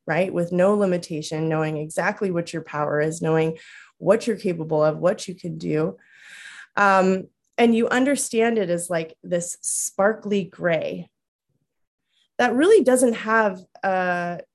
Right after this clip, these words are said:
definition about it being right or wrong. It's just, like, matter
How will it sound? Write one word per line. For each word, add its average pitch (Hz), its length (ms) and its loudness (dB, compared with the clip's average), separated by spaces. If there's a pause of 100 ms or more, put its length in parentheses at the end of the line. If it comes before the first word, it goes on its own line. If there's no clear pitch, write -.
(300)
definition 185 880 -4
about 180 440 2
it 185 160 -2
being 190 220 -2
right 175 440 0
or 165 240 -4
wrong. 160 580 -4 (400)
It's - 260 -4
just, - 600 2 (440)
like, 190 320 2
matter 185 960 4